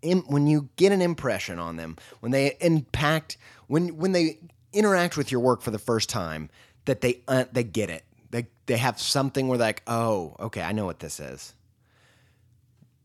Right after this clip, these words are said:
This is why on American Idol, they'll say, "Oh, this is the rocker, and this is the diva, and this is the blank."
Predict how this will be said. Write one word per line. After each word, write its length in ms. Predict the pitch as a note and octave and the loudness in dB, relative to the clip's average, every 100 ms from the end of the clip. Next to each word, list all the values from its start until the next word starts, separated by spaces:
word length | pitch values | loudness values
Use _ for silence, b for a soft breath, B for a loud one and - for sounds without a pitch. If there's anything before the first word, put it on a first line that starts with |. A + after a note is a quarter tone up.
| _ - | _ 2
This 200 | F3+ F#3 | 4 4
is 160 | G3 C3+ | 2 2
why 340 | C3+ B2 D3 | 2 4 4
on 140 | B2+ A#2 | 4 4
American 440 | A#2+ A#2+ A#2+ A#2+ | 4 2 2 0
Idol, 460 | G#2+ G#2+ G2 F#2 - b b - | 2 2 0 -2 -8 b b -4
they'll 120 | A#2+ | -2
say, 360 | - A2 G#2 - | 0 -2 -2 -2
"Oh, 420 | F#3 F3+ D#3+ C3+ | 2 4 4 2
this 240 | C3 E3 | 2 2
is 160 | C#3+ B2 | 0 -2
the 260 | A2+ G#2+ G2 | 0 0 -2
rocker, 880 | A2 C#3 C#3+ - G#2+ F2 C2+ D2+ - - | 2 4 4 2 -2 0 -4 -10 -16 -8
and 260 | G2+ G#2+ | -4 -2
this 240 | B2 F3 D3 | -2 -2 -2
is 260 | B2+ A2 | -4 -4
the 360 | G2+ A#2+ A2+ G2+ | -8 -8 -6 -8
diva, 880 | G2 C3+ D3 E3+ B2 G2+ D#2 C2+ B1 b b | -8 -6 -2 -2 -2 -4 -6 -10 -14 b b
and 200 | A2 A2 | -6 -2
this 240 | A2+ E3 C#3+ | 0 2 2
is 220 | C3 A#2 | 0 2
the 320 | A#2+ A#2 G#2+ F2+ | 2 4 2 -2
blank." 500 | A#2+ D3 B2+ F#2 | 0 0 0 -6